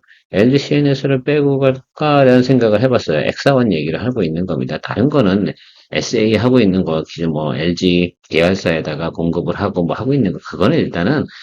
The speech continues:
그냥 현재 주가 그냥 기본 깔고 가는 맛, 이게 상장할 때 나타나는 현상이고,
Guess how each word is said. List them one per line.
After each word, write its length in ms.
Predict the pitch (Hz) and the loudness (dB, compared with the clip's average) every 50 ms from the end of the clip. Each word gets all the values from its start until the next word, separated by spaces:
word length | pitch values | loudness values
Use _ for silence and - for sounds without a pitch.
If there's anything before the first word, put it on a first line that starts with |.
| - - - _ | -20 -20 -12 _
그냥 180 | 98 92 - | -6 -2 0
현재 220 | 113 160 170 165 151 | 0 0 0 0 0
주가 320 | - 95 92 - - 107 | 0 -2 -2 0 0 0
그냥 220 | 98 92 87 85 - | 2 2 0 -2 -2
기본 280 | - 85 - 98 98 | -4 -4 -4 -4 -4
깔고 300 | 101 - 90 131 156 151 | -2 0 0 2 2 2
가는 300 | 143 131 113 107 107 107 | 2 2 2 2 2 2
맛, 320 | 98 80 69 78 92 98 - - _ _ | 2 0 0 0 0 -2 -2 -6 _ _
이게 180 | - 76 85 80 | -8 -6 -6 -4
상장할 540 | - - 120 139 131 131 98 113 139 143 | -2 0 0 2 2 2 0 -2 -4 -4
때 80 | - 104 | -4 -6
나타나는 400 | 87 - - - 101 98 90 90 | -6 -6 -6 -4 -4 -2 0 0
현상이고, 720 | 101 104 110 131 131 113 73 - - 85 98 92 76 | -2 0 0 0 0 -2 -4 -4 -2 0 0 0 0